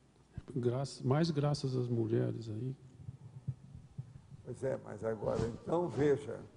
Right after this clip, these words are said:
Speaker 2: o processo todo é que a nossa ágora, ela tem mais água, não é isso? Ela é mais caudalosa em matéria de, de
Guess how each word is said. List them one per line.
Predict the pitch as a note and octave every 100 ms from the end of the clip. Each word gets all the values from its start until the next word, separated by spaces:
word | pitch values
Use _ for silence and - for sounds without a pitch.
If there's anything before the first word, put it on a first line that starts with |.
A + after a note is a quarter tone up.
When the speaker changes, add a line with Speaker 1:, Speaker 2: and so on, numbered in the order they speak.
| - - - - _ - - - - - - - - -
Speaker 2:
o |
processo | C#3+ E3 D3 D3+ D#3 D3+ -
todo | - E3+ F#3
é |
que | -
a | D3+
nossa | C#3 D3 D3 - B2 G#2+ - - - -
ágora, | A#2 E3 E3 F#3+ A3 G#3+ G#3+ - - - - -
ela | C#3 D3 C#3
tem | - E3
mais | C#3 D#3 E3 C3
água, | C3+ C3+ A2+ G2 - - - -
não | G#2+
é | D#3
isso? | E3 - - - - - - -
Ela | C3 C3+
é |
mais | C#3 D3+ D3
caudalosa | - D3+ D3+ C#3+ C3 A#2 C3+ C#3 B2 A2+
em | -
matéria | B2 B2 C3+ B2+ B2
de, | G2+ B2
de | G2+ A2+ A2 G#2+ A2+ G#2+ G#2